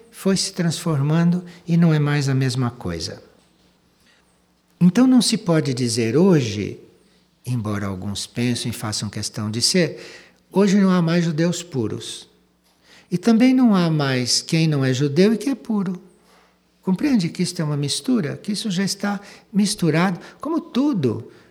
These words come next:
porque o fim das coisas é isso mesmo. Só que aqui aconteceu independentemente de se planejar, de se querer, porque sempre se quis se manter separados, não?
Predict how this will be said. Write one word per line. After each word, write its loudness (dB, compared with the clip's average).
porque -4
o -4
fim 0
das 0
coisas -2
é 0
isso -2
mesmo. -6
Só -2
que -4
aqui -2
aconteceu 0
independentemente 2
de -6
se -2
planejar, 0
de -6
se -2
querer, -2
porque -8
sempre 0
se -4
quis -4
se -2
manter -2
separados, -6
não? -8